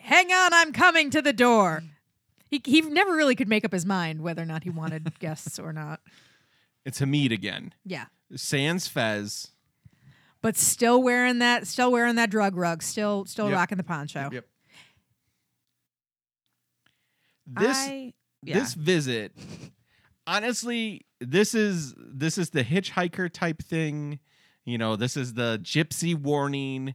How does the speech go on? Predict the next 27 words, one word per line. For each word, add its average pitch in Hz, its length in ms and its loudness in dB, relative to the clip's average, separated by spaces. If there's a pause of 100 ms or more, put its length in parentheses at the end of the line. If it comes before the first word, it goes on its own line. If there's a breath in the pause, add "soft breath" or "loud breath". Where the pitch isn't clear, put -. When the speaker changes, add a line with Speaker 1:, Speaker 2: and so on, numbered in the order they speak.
Speaker 1:
Yep. 254 160 -12 (100)
Speaker 2:
This 131 240 -4
is 123 200 -2
a 113 100 -4 (160)
pretty 165 320 -2
standard 156 520 -2
horror 135 340 -2
trope. 120 380 -4 (880)
They 131 140 -2
do 156 300 0
it 226 120 -2
pretty 175 240 2
well. 117 260 -4
I'm 107 120 -8
actually, 104 600 -8
I'm 107 160 -6
actually 123 360 -2
super 143 300 -6
impressed 123 400 -4
with 110 140 -10
how 104 120 -4
they 110 120 -4
did 110 240 -6
it - 20 -14
in 110 100 -8
the 107 220 -8
episode. 110 520 -10